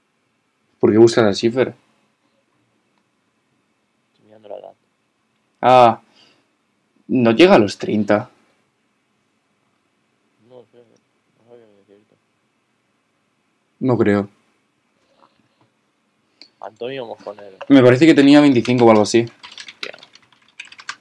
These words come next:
Speaker 1: <laughs>
Speaker 2: Veintiséis.
Speaker 1: ¿Ves?
Speaker 2: Uy, que los cumple,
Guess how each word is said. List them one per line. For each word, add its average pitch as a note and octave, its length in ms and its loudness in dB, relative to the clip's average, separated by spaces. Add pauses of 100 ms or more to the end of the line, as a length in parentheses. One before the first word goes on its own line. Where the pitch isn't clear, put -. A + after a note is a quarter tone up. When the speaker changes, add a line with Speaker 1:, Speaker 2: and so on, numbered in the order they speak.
(460)
Speaker 1:
<laughs> - 0 -
Speaker 2:
Veintiséis. A2 500 -8 (600)
Speaker 1:
¿Ves? G#2+ 300 -2 (240)
Speaker 2:
Uy, G#3 220 -8 (1000)
que - 80 -20
los B2+ 160 -20
cumple, F#3+ 400 -20